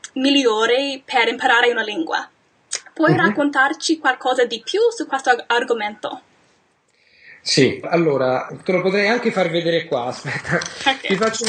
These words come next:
Speaker 2: ti faccio, ti do un esempio. Ehm, allora, immaginati, ehm, quando parli in inglese e anche quando parli in italiano, che è una lingua che co-, sono due lingue che parli bene, eh, tu non pensi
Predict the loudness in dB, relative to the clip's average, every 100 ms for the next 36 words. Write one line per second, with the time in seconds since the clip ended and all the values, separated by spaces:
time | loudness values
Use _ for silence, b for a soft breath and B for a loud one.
0 | 0 -2 -4 0 0 0 -2 -2 0 2
1 | 2 0 0 0 -2 -2 0 -2 -2 0
2 | 2 0 0 2 4 2 2 2 2 0
3 | 0 2 2 2 -2 -2 0 0 -2 -4
4 | -4 0 2 4 2 2 2 2 2 0
5 | 0 0 -2 -2 -2 -2 -4 -4 0 0
6 | 0 2 2 2 2 2 2 0 2 2
7 | 0 -2 -2 0 2 2 4 2 2 0
8 | -2 -2 -2 -4 0 2 4 2 4 4
9 | 4 2 2 2 2 0 0 0 0 -4
10 | -4 B B B B -2 0 2 4 4
11 | 2 2 2 0 -6 -6 -6 -8